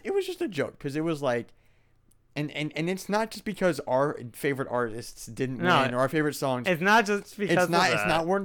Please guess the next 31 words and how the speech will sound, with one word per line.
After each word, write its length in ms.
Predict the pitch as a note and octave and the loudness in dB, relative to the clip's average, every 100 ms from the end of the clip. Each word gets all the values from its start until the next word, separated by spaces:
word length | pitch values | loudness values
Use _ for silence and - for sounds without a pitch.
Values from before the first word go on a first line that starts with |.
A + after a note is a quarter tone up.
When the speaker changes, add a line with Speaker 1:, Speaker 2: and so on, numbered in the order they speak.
| D3+ | -2
Speaker 1:
we're 120 | E3+ | 0
not 260 | F#3+ F#3 C#3+ | 2 2 2
just 220 | D#3+ - | -2 0
salty 360 | D#3+ D3+ D3 C#3 | 2 0 0 -2
or 80 | |
butthurt 540 | A#2+ A#2 C3+ A#2 A2+ - - - - - - - - | -2 2 2 2 -4 -6 -14 -20 -20 -20 -20 -20 -10
for 180 | - | 0
other 220 | D3 C#3 B2 | 2 2 -2
reasons. 580 | A2 F2+ F#2 F2+ - - F#3 | -4 -8 -14 -14 -18 -20 -18
Speaker 2:
Yeah. 200 | - F2+ - - | -16 -18 -18 -8
Speaker 1:
But. 300 | A#2 G#2 - - - - _ - - _ - - | -6 -8 -12 -20 -20 -20 _ -20 -20 _ -20 -8
Speaker 2:
'Cause, 300 | F3+ D#3+ D#3 - - | -6 -4 -8 -18 -14
you 180 | D3+ | -6
know, 300 | C#3 A#2 A2 - _ - - - | -2 0 -2 -8 _ -20 -20 -8
it 100 | F3 | -6
should 180 | - B3 | -2 -2
be 160 | A3 D#3 | -2 -4
genuinely 1000 | A#2 C3+ D#3 E3 E3 D3+ C3+ C3 B2 - - - - | -4 -2 0 0 -2 -4 -4 -4 -6 -12 -20 -20 -8
either 260 | C#3+ B2+ A#2 | -2 -2 -2
which 380 | C3 D3+ - - | -4 -6 -14 -4
artists 520 | C#3 C3 C3 - - _ _ - _ - | -2 -2 -4 -10 -16 _ _ -20 _ -10
were 100 | B2+ | -8
the 80 | A#2 | -6
most 200 | A2 - | -8 -4
popular 480 | C3 C#3 F3 E3+ E3 | -2 -2 -2 -4 -4
this 220 | E3+ - | -10 -8
year 340 | F#3 F#3+ F#3 - - - | -4 -4 -6 -14 -20 -6
or 120 | B2+ | -6
genuinely 640 | A#2 C3+ C#3 C3 B2 A#2+ G#2+ | -2 -4 -2 -4 -4 -6 -6
had, 380 | A#2+ A2 G#2 - _ - _ _ - | -4 -4 -6 -14 _ -20 _ _ -14
like, 380 | A2+ G#2+ - | -8 -8 -10